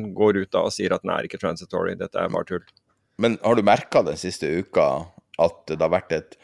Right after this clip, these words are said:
Speaker 2: tydelig taktskifte om, eh, diskusjonen, eller diskursen rundt om ting er transitory, om, eh, eh, om inflasjonen er reell, eller om det her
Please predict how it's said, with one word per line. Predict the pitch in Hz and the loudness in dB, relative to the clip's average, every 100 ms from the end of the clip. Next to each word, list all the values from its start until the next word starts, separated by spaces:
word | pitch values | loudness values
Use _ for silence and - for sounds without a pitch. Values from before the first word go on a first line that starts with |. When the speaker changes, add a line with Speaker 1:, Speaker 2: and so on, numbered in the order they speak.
| _ _ _ - | _ _ _ -14
Speaker 2:
tydelig | - 104 107 98 64 - | -4 -2 -2 -4 -10 -6
taktskifte | 113 - - 101 90 - - 69 76 - | -6 -6 -4 -2 -2 -6 -4 0 0 2
om, | 90 82 80 - _ _ _ _ _ _ - | 0 0 -6 -14 _ _ _ _ _ _ -4
eh, | 82 80 80 80 78 76 78 76 73 67 67 | 2 4 4 4 4 4 4 2 2 0 -4
diskusjonen, | 80 85 95 - 98 - 110 90 76 76 | -6 -4 -4 -2 -6 0 0 0 -2 -2
eller | 85 85 | -4 -2
diskursen | 90 98 - 117 - - 67 80 | -4 -4 -4 -4 -4 -8 -6 -2
rundt | 87 80 - - _ | 0 -2 -8 -20 _
om | 90 95 82 | -4 -2 -4
ting | - 87 | -4 -4
er | 76 | -2
transitory, | - 90 87 87 78 78 | -2 -2 -2 -2 0 0
om, | 71 82 80 | 0 -2 -4
eh, | 78 71 69 67 - - _ _ _ _ - 76 | -4 -2 -4 -6 -16 -20 _ _ _ _ -6 0
eh, | 73 69 67 67 62 - | 2 2 0 0 -2 0
om | 104 | 2
inflasjonen | 98 90 92 - 107 95 85 85 | 2 2 0 2 2 2 2 2
er | 85 | 4
reell, | 85 104 107 92 | 6 6 6 4
eller | 82 80 | 2 0
om | 82 | 0
det | 78 | 0
her | 92 82 | 2 2